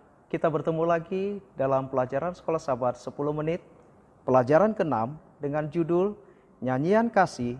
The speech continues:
yang Indah. Sebagai ayat hafalan tertulis di dalam Kidung Agung pasal delapan ayat yang keenam, firman Tuhan berbunyi demikian.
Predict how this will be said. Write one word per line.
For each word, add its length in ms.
yang 240
Indah. 320
Sebagai 320
ayat 240
hafalan 560
tertulis 400
di 80
dalam 480
Kidung 320
Agung 320
pasal 400
delapan 400
ayat 240
yang 80
keenam, 400
firman 400
Tuhan 320
berbunyi 400
demikian. 480